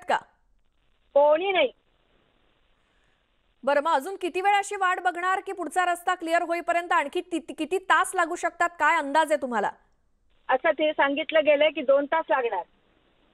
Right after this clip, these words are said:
Speaker 1: बरं,
Speaker 2: म्हणजे
Speaker 1: अर्चना ताई,
Speaker 2: आम्हाला लो-,
Speaker 1: तुमच्यासारखे अजून क-, बरेच प्रवासी अडकून पडलेले असतील तर आता काय, अ, म-,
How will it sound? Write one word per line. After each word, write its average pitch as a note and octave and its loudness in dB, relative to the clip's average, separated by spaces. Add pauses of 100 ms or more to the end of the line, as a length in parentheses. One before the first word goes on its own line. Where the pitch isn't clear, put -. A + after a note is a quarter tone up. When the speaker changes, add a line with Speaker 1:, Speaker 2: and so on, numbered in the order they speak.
(1400)
Speaker 1:
बरं, A#3 0
Speaker 2:
म्हणजे B3 -8
Speaker 1:
अर्चना - 2
ताई, F4+ 0
Speaker 2:
आम्हाला C#4+ 2
लो-, C#4+ 2
Speaker 1:
तुमच्यासारखे F#4 0
अजून F4+ -4
क-, E4+ -2
बरेच C#4+ -2
प्रवासी F4 -2
अडकून E4+ -2
पडलेले D#4 0
असतील D#4 -2
तर D#4+ -2
आता D#4 -2
काय, F4 -2
अ, C4+ 2
म-, G#3 -4